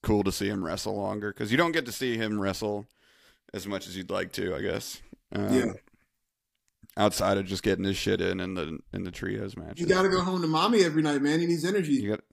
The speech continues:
Speaker 1: you gotta, you gotta have energy to be around mommy. Um, <laughs> but,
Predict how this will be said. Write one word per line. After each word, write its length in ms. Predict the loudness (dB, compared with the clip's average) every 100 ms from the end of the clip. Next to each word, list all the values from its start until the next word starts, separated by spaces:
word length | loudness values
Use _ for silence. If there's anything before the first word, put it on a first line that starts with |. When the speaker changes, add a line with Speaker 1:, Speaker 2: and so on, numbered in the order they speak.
| -20 -18 -14
Speaker 1:
you 200 | -8 -4
gotta, 240 | -2 -2
you 80 | 2
gotta 180 | 4 4
have 100 | 2
energy 300 | 0 0 -2
to 100 | -2
be 120 | 0
around 280 | 0 0 -2
mommy. 400 | -2 -4 -6 -8 0
Um, 760 | 6 6 6 6 4 4 2
<laughs> 0 |
but, 960 | 4 4 2 -10 -4 0 4 4 2